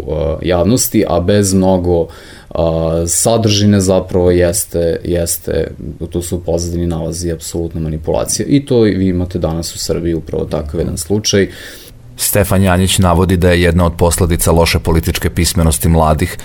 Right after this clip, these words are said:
Speaker 2: i način na koji se političari u Srbiji obraćaju mladim osobama.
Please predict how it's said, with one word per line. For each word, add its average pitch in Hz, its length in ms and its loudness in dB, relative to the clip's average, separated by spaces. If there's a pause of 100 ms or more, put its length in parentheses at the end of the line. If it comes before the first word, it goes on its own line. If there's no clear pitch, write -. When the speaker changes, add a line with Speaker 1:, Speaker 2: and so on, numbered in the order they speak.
(160)
Speaker 2:
i 92 80 2
način 82 420 2
na 85 80 2
koji 82 200 2
se - 140 0
političari 82 640 2
u 82 60 4
Srbiji 85 500 0
obraćaju 78 460 2
mladim 73 340 2
osobama. - 480 -2